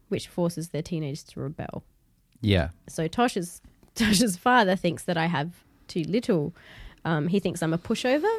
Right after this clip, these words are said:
Speaker 2: Mm.
Speaker 1: I don't see myself as a pushover. I see myself as a negotiator. <laughs>
Speaker 2: Mm-hmm, mm-hmm.
Speaker 1: Yeah.
Speaker 2: Yeah.
Speaker 1: I'm a conversationalist.
Speaker 2: Is that
Speaker 1: Let's have a discussion about it then. If you think you're old enough and ready for this, let's talk about it.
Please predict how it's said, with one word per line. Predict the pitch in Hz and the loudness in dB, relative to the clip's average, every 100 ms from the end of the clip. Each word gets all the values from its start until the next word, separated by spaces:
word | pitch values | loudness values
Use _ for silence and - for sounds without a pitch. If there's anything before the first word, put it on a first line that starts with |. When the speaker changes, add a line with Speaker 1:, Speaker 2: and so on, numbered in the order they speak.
| 427 - - | -4 -6 4
Speaker 2:
Mm. | 127 110 120 131 | 8 8 6 4
Speaker 1:
I | 269 | 4
don't | 269 | 4
see | 285 | 2
myself | 254 240 208 | 2 2 0
as | 202 | -2
a | |
pushover. | 185 208 196 160 139 143 175 - - - - - - - | -2 -2 0 2 2 0 -4 -8 -18 -20 -20 -20 -20 -8
I | 190 | -4
see | 190 208 | -2 0
myself | 175 160 | 0 -4
as | 165 | -6
a | 139 | -6
negotiator. | 143 160 165 156 - 53 - 180 190 | -6 -4 -4 -4 -6 -6 -8 -8 -4
<laughs> | |
Speaker 2:
Mm-hmm, | - 98 98 87 82 - | 0 2 2 2 2 2
mm-hmm. | 117 110 113 - | 2 2 -2 -6
Speaker 1:
Yeah. | 175 151 - - - | -6 -6 -10 -14 -6
Speaker 2:
Yeah. | 104 95 90 - - - | -4 -2 -4 -8 -12 -2
Speaker 1:
I'm | 208 | 0
a | |
conversationalist. | 202 214 185 - 214 - - 170 139 - | 2 2 2 2 2 2 -2 -4 0 2
Speaker 2:
Is | 120 | 6
that | 127 | 6
Speaker 1:
Let's | 220 233 | 6 6
have | 277 | 6
a | 240 | 4
discussion | 196 - - 214 233 220 190 | 2 -4 -2 0 0 -2 -2
about | 170 156 | 0 -2
it | 156 | -4
then. | 160 160 | -4 -4
If | 175 | 0
you | 240 | 0
think | 240 190 | 0 2
you're | 214 | 2
old | 202 196 | 2 0
enough | 196 196 | -2 -2
and | 190 | -2
ready | 185 175 | -2 -2
for | 190 | -4
this, | 160 160 175 | -4 -4 -2
let's | 165 | -2
talk | - 151 | -2 -4
about | - 135 | -4 -6
it. | 143 | -6